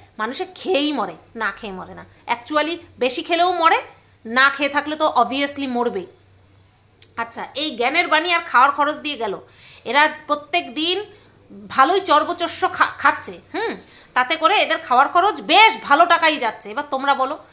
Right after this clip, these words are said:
বাড়ির থেকে কী বা আসছে, বাড়িতে ওই জমি থেকে কী আসছে যে ওদের খাওয়া খরচ লাগছেই না? তারপরে আসি very important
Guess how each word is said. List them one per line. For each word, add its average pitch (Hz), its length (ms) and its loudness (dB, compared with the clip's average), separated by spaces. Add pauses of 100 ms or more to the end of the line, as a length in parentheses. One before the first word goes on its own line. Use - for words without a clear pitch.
(160)
বাড়ির 254 360 4
থেকে 381 200 -4
কী 381 260 -2
বা 381 120 6
আসছে, 294 420 0 (500)
বাড়িতে 254 340 0
ওই 339 100 -2
জমি 269 240 -4
থেকে 370 220 -2
কী 415 240 2
আসছে 294 280 0
যে 254 100 -8
ওদের 262 180 -6
খাওয়া 233 260 0
খরচ 285 300 -6
লাগছেই 247 380 -2
না? 349 140 -4 (1200)
তারপরে 392 400 4
আসি 330 340 0 (800)
very 320 320 0
important 349 500 2